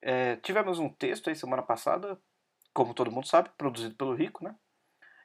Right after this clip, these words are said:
E as outras coisas, eu estou falhando gravemente, porque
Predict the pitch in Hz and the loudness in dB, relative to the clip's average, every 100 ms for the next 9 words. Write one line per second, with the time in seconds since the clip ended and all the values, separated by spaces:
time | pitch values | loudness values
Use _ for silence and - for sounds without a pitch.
0 | _ 147 147 147 151 170 254 247 196 - | _ -2 0 4 4 4 0 -2 -4 4
1 | 175 240 240 294 285 - - - - 311 | 4 4 -2 -4 -4 -8 -12 -14 2 6
2 | 269 - 180 - 131 156 135 185 180 127 | 6 8 8 8 8 4 10 12 12 10
3 | 143 262 - 370 370 | -4 -4 -6 -4 2